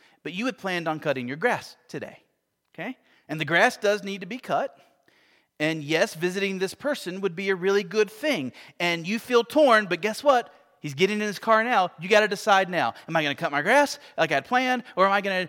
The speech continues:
join him and go visit this person? And you gotta make your decision. How do you decide? Or suppose someone comes up to you and insults you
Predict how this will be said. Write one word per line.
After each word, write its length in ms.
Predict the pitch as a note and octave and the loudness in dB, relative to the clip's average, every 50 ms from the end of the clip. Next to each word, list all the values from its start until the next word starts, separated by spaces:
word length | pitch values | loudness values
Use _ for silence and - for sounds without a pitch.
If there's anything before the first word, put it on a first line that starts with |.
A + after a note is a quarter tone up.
| - - - | -8 -16 -16
join 280 | D3 C3+ G3+ A3 A3+ G3+ | -6 -2 0 0 0 -2
him 260 | F#3 G3+ G3 G3 F#3 | -2 -4 -4 -4 -4
and 80 | F3+ | -4
go 240 | D#3 F3 F3+ F3+ E3+ - _ _ | -2 -2 0 -2 -2 -4 _ _
visit 360 | - F3 F#3+ E3 - - - C#3+ | -4 -4 -4 -2 -4 -8 -8 -6
this 240 | D#3 D#3+ D#3 - - - _ - | -8 -8 -8 -10 -16 -18 _ -2
person? 300 | - B3 G#3+ - C#3 A2+ - | 0 0 0 0 -4 -10 -8
And 100 | C#3+ D#3 | -8 -8
you 60 | E3+ | -4
gotta 200 | C#3 D3+ D3 D3+ | -2 -2 -2 0
make 220 | C#3 C3 C3 B2+ | -2 -6 -8 -6
your 100 | - D3 | -8 -12
decision. 460 | D3 F3+ - - D#4 D4 G3+ E3 A#2 - - - _ | -12 -12 -12 -10 -10 -8 -8 -8 -10 -12 -14 -20 _
How 200 | - - D3+ C#3+ | -6 -2 0 0
do 80 | C#3 C#3 | 0 -2
you 80 | D3+ | -8
decide? 720 | D#3 E3+ G#3 - - - D4+ D#4 D4+ A#3+ - B2+ A#2 G#2+ _ _ _ - - _ _ _ _ _ _ _ _ _ _ _ _ - | -8 -8 -10 -10 -6 -8 -8 -6 -8 -10 -12 -14 -14 -16 _ _ _ -20 -20 _ _ _ _ _ _ _ _ _ _ _ _ -8
Or 300 | C#3 C3+ C#3 F3 C4+ C4 _ _ _ _ _ _ _ _ _ _ _ _ _ - - _ - | -4 -4 -2 -4 -4 -8 _ _ _ _ _ _ _ _ _ _ _ _ _ -20 -20 _ -16
suppose 500 | - - F#3 - - A3 B3+ D4 D4+ - | -12 -12 -12 -6 0 2 2 2 0 -6
someone 380 | - - A3 G#3+ G#3 G3+ F#3+ | -8 -8 -6 -4 -4 -4 -6
comes 320 | - - F#3+ F#3 D#3+ C#3+ D#3 | -6 -10 -10 -10 -8 -4 -6
up 200 | E3+ - - - | -6 -6 -6 -14
to 100 | - F3 | -18 -16
you 340 | D3 C3 B2 B2 B2 A#2+ A#2 _ _ _ _ _ - | -14 -12 -10 -10 -8 -10 -10 _ _ _ _ _ -10
and 160 | - C#3 C3 - - | -10 -10 -10 -10 -10
insults 720 | - C#3 C3 A#2+ - - - E3+ E3+ F3 - - - - | -10 -10 -8 -8 -10 -10 -8 -8 -10 -10 -12 -14 -14 -12
you 240 | D3+ C3+ A#2+ A2+ G#2+ | -10 -10 -10 -10 -12